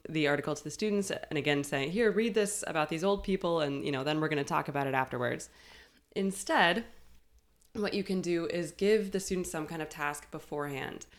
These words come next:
So for this particular lesson, I show them a picture of the couple, and they make some predictions about who the people are. Who do you think they are?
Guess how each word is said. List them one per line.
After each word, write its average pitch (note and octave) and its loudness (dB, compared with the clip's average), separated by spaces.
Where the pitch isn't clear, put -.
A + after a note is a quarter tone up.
So E3+ -2
for E3+ -2
this A3+ 2
particular G3 -4
lesson, F3 -2
I D3 -2
show D#3 -4
them D3+ -2
a - -4
picture D3+ -2
of D3 -2
the E3 -4
couple, D#3+ -4
and D3 -4
they C#3+ 0
make C#3+ -4
some D3+ -12
predictions D#3 -6
about C#3+ -6
who E3 -6
the D#3 -4
people D3 -10
are. A#2+ -6
Who E3+ -8
do D3+ -6
you D3 -6
think D3 -8
they F3 -4
are? A#3+ 2